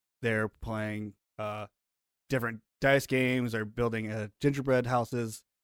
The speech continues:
And then there's people in the corner playing jazz, Christmas jazz.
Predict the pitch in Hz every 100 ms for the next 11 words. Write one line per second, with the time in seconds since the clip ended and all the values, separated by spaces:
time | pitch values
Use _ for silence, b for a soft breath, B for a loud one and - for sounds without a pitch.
0 | _ - 107 107 104 107 - 117 110 107
1 | 104 - 110 104 104 - 104 101 104 101
2 | - 107 104 101 95 _ - 113 101 -
3 | 107 95 92